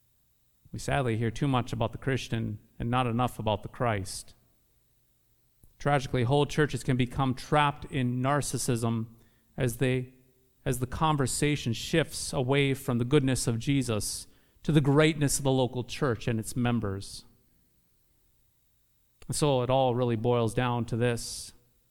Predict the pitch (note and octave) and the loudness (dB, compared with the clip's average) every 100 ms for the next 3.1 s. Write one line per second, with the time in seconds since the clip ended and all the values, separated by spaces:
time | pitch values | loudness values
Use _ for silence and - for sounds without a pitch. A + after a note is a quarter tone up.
0 | _ _ _ _ _ _ _ _ _ _ | _ _ _ _ _ _ _ _ _ _
1 | _ _ C3+ A#2 A2+ A#2+ B2+ B2 B2 - | _ _ -6 -2 0 2 2 0 -8 -18
2 | - - _ _ _ - C3+ C3 C3+ C3+ | -20 -20 _ _ _ -2 -2 0 -2 -4
3 | C#3 | -6